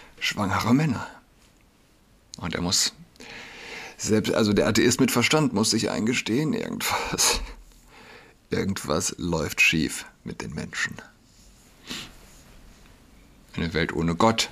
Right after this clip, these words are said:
funktioniert nicht. Die Menschen glauben an irgendetwas.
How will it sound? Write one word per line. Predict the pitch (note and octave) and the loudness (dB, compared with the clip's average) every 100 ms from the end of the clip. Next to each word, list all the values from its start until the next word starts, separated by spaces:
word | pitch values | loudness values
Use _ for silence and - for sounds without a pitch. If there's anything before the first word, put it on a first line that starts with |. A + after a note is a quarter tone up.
| - | -8
funktioniert | - - - - - - | -8 -6 -4 -4 -4 -6
nicht. | - - - - - - - _ - - - - - - - - - - - - - - - - - - - - - - - - | -8 -10 -16 -20 -20 -20 -20 _ -20 -20 -20 -20 -20 -20 -20 -20 -20 -20 -20 -20 -20 -18 -16 -16 -16 -16 -16 -16 -16 -20 -6 -2
Die | G1+ | 0
Menschen | - - - | 2 2 0
glauben | - - - B1+ | 2 2 2 0
an | - | 0
irgendetwas. | - - - - - - | -2 -4 -6 -6 -4 -6